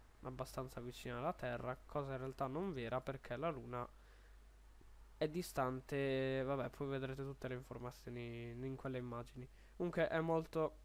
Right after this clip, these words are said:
distante dalla Terra. Poi noi vediamo una, una sola faccia della, della Luna. E il motivo è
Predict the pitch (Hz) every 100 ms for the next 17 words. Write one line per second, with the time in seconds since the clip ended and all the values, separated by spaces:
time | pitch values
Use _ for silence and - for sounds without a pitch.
0 | - - 165 170 - 143 135 147 - 135
1 | 120 - - - 117 - - - - -
2 | - - - - - - - - - -
3 | - - - - - - - - - -
4 | - - 196 160 147 139 - - - -
5 | - 175 202 254 262 247 165 151 147 147
6 | 143 135 127 123 120 - 170 175 165 -
7 | - - - - - 196 208 175 - 160
8 | 151 151 147 - - - - - - -
9 | 127 - - 165 214 - - 139 135 131
10 | 131 127 120 123 131 - - 147 143 135
11 | 127 123 160 - - - - - - -
12 | - - - - - - - 160 170 190
13 | 202 202 196 208 226 226 165